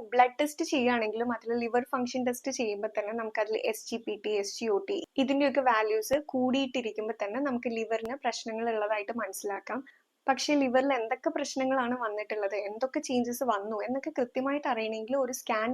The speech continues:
തന്നെ എടുക്കേണ്ടി വരും. അപ്പൊ നിങ്ങൾക്ക് ഒരു കുഴപ്പവും ഇല്ല, നിങ്ങൾ ഇതുപോലെ വളരെ, ആ, അലസമായിട്ടുള്ളൊരു ജീവിതശൈലിയാണ് ഫോളോ ചെയ്യുന്നതെങ്കിൽ നിങ്ങൾക്ക്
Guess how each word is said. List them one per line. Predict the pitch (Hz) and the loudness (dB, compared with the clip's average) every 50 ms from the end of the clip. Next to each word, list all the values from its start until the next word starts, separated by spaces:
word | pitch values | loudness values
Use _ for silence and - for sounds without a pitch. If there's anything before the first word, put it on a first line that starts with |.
| 247 | 0
തന്നെ | 247 220 214 254 277 247 | 0 0 2 0 0 0
എടുക്കേണ്ടി | 202 - - 208 202 208 202 | -2 -4 -6 -6 -4 -2 -2
വരും. | 196 196 220 262 - - - - _ | -2 -4 -6 -8 -10 -16 -20 -20 _
അപ്പൊ | _ - 262 262 | _ 0 0 2
നിങ്ങൾക്ക് | 254 254 254 262 247 - - 302 294 - | 2 2 2 0 -2 -2 -2 -2 0 0
ഒരു | 254 254 262 262 | 0 0 2 2
കുഴപ്പവും | 254 240 233 233 - 285 285 269 240 | 2 2 2 0 0 0 2 2 2
ഇല്ല, | 233 226 226 220 220 220 214 | 2 2 0 0 0 -2 -4
നിങ്ങൾ | 220 226 226 233 233 | -4 0 0 0 0
ഇതുപോലെ | 226 220 233 226 226 240 240 226 214 | 0 0 0 0 0 0 0 -2 -2
വളരെ, | 202 208 214 220 233 262 294 320 339 339 330 - - - - _ _ - | -4 -2 -4 -4 -2 0 0 0 0 -2 -4 -10 -16 -18 -20 _ _ -2
ആ, | 240 233 226 - 226 | -2 0 0 0 2
അലസമായിട്ടുള്ളൊരു | 220 226 233 233 - 285 277 277 254 247 247 247 247 240 247 233 226 | 2 0 0 -2 -2 -2 -2 0 -2 -2 -2 -2 0 0 0 -2 -2
ജീവിതശൈലിയാണ് | 233 220 214 214 214 - - 240 226 233 240 247 233 214 202 202 214 - - - - | -2 -2 0 0 -2 -2 -2 -2 0 0 0 0 0 -2 -4 -4 -6 -8 -8 0 4
ഫോളോ | 240 226 220 220 247 247 262 | 4 6 6 6 4 2 0
ചെയ്യുന്നതെങ്കിൽ | 247 226 214 214 226 226 226 214 202 196 202 208 247 294 - - _ _ _ _ - | 0 0 0 0 0 0 -2 -2 -4 -4 -4 -6 -6 -6 -10 -16 _ _ _ _ 0
നിങ്ങൾക്ക് | 302 311 311 320 320 311 320 - | 2 4 4 4 2 2 0 0